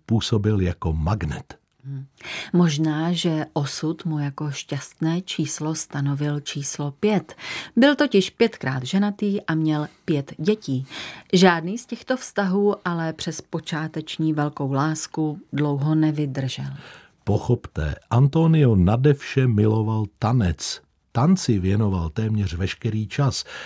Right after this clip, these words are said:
Speaker 1: Byl v tomto směru disciplinovaný a perfekcionista. Stát po jeho boku tedy nebylo pro jeho partnerky jednoduché.
Speaker 2: Nejznámější z jeho žen byla herečka Pepa Flores, známá jako Marisol.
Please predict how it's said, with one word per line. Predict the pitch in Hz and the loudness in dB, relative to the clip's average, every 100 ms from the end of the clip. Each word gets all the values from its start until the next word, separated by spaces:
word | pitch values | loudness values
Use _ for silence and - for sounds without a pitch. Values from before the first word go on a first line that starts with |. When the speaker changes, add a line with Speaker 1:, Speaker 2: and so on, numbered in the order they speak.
| - | -4
Speaker 1:
Byl | - 104 | 0 2
v | |
tomto | - 107 110 | 0 -2 0
směru | - 110 110 | 0 2 2
disciplinovaný | 101 135 - - 143 127 110 98 87 85 85 - | 4 2 2 -2 -2 0 2 2 2 2 0 -2
a | 113 | -4
perfekcionista. | 98 - 127 127 156 - - 80 76 - - 80 - _ _ _ | -4 -2 -2 0 -2 -4 -4 -2 -2 -4 -6 -8 -10 _ _ _
Stát | - - 147 180 | -12 -2 -2 -2
po | - 131 | -2 0
jeho | 117 90 | 2 0
boku | 82 113 - 175 - - - | 0 -2 2 0 0 -10 -10
tedy | 104 98 | -2 2
nebylo | 85 87 82 95 95 117 151 - | 2 2 2 0 2 0 -4 -8
pro | 104 | -4
jeho | 113 110 | -2 -2
partnerky | 120 110 - 110 - 101 | -4 -4 -2 -4 -2 -2
jednoduché. | 76 80 73 - 82 - - - _ - | -2 -4 -8 -10 -10 -12 -16 -20 _ 0
Speaker 2:
Nejznámější | 208 214 233 233 240 240 - 269 | 2 4 4 4 4 2 -2 -4
z | 233 | -2
jeho | 180 151 | -4 -4
žen | 147 165 180 196 | -4 -2 0 0
byla | 175 156 | -2 -2
herečka | 147 170 170 - - 170 | -2 -2 -2 -4 -2 -2
Pepa | - 160 170 | -2 -2 -2
Flores, | 165 185 196 156 135 - | -2 0 0 0 -4 -6
známá | 135 160 143 147 170 233 | -4 0 0 0 -2 -2
jako | 185 170 175 170 | -4 -4 -2 -2
Marisol. | 165 170 180 - 143 135 135 | 0 2 0 0 -2 -4 -6